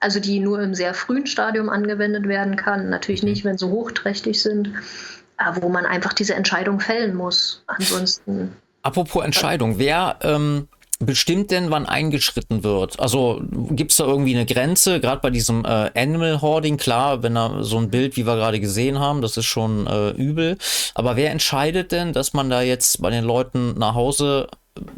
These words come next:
Speaker 2: sich Zutritt verschafft? Darf man das überhaupt oder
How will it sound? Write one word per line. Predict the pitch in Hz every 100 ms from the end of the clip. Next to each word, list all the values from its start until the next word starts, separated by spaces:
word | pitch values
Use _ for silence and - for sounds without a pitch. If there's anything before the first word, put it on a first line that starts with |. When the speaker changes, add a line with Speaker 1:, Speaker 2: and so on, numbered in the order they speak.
| -
Speaker 2:
sich | 110 117
Zutritt | - 143 160 _ - 160 -
verschafft? | 151 131 151 147 - - - -
Darf | 110 113 -
man | 165
das | 151 151
überhaupt | 160 131 131 135 139 -
oder | 127 120 117